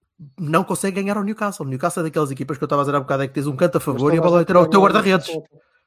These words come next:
Speaker 1: Quase
Speaker 2: Toda a
Speaker 1: toda a
Speaker 2: gente ganhou
Speaker 1: gente.
Speaker 2: Newcastle. Toda a gente
Speaker 1: Sim.
Speaker 2: ganhou Newcastle até agora?
Speaker 1: Sim, quase toda a gente. Newcastle
Speaker 2: Então tá
Speaker 1: vai
Speaker 2: em último.
Speaker 1: empatando. Não, porque há outros ainda piores.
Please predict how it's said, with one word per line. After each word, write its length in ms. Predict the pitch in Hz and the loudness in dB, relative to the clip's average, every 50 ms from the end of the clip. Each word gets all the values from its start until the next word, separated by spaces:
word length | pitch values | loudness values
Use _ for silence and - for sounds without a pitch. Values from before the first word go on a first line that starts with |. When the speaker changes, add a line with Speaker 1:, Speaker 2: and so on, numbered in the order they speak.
| _ _ _ _ | _ _ _ _
Speaker 1:
Quase 280 | _ - 180 185 156 151 | _ 0 0 0 0 0
Speaker 2:
Toda 100 | 165 165 | -2 0
a 20 | |
Speaker 1:
toda 100 | 160 165 | 0 0
a 40 | 156 | 0
Speaker 2:
gente 60 | - | 0
ganhou 160 | 143 147 143 143 | -2 -2 -4 -4
Speaker 1:
gente. 80 | 156 - - | -6 -8 -12
Speaker 2:
Newcastle. 240 | 165 165 - _ _ _ _ _ _ _ _ _ | -14 -16 -18 _ _ _ _ _ _ _ _ _
Toda 160 | - 160 156 | -8 -6 -4
a 40 | 151 | -4
gente 120 | 151 143 143 | -4 -4 -6
Speaker 1:
Sim. 60 | 139 | -6
Speaker 2:
ganhou 240 | 160 156 156 151 147 | -6 -8 -8 -8 -10
Newcastle 460 | 147 139 147 160 165 160 - 151 143 | -10 -10 -10 -10 -10 -10 -10 -12 -12
até 140 | 143 - 139 | -12 -14 -14
agora? 240 | 127 139 160 - _ _ _ _ _ _ _ _ _ | -14 -14 -14 -16 _ _ _ _ _ _ _ _ _
Speaker 1:
Sim, 220 | - - - 285 247 | -8 -4 -2 -2 0
quase 240 | - 226 220 - | 0 0 0 0
toda 160 | - 202 170 160 | 0 -2 -4 -4
a 20 | |
gente. 220 | 147 185 190 160 - _ _ _ _ _ _ _ _ _ _ | -4 -6 -12 -14 -16 _ _ _ _ _ _ _ _ _ _
Newcastle 380 | - 147 143 - 175 170 185 165 | -10 -6 -4 -2 -2 -2 -2 -4
Speaker 2:
Então 100 | 160 151 | -2 2
tá 60 | 160 | 4
Speaker 1:
vai 80 | 165 175 | 4 4
Speaker 2:
em 40 | 170 | 4
último. 120 | 147 170 | 4 2
Speaker 1:
empatando. 300 | 156 139 165 165 160 147 - - _ _ _ _ _ _ _ _ _ _ _ - | 2 4 4 2 2 0 -4 -10 _ _ _ _ _ _ _ _ _ _ _ -10
Não, 340 | 151 139 180 196 151 117 - | -8 -6 -6 -6 -8 -10 -14
porque 280 | - - 120 - - 143 | -14 -16 -10 -4 0 2
há 40 | 143 | 2
outros 200 | 151 147 - 156 | 2 0 -2 -2
ainda 100 | 156 151 | -4 -4
piores. 340 | - 135 139 151 151 - | -2 -4 -4 -4 -6 -8